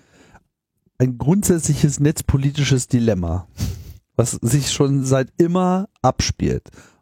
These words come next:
Du hast immer auf der einen Seite möchtest du irgendwie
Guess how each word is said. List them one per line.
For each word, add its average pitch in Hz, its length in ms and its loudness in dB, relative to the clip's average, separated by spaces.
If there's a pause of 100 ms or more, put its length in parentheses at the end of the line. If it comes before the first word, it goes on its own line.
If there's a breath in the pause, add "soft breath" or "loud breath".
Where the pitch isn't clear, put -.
Du 104 60 2
hast 120 280 -2
immer 170 520 0 (440)
auf - 200 -2
der - 200 0
einen 156 320 2
Seite 185 540 0 (2000 soft breath)
möchtest 147 400 0
du 135 120 2
irgendwie 98 600 0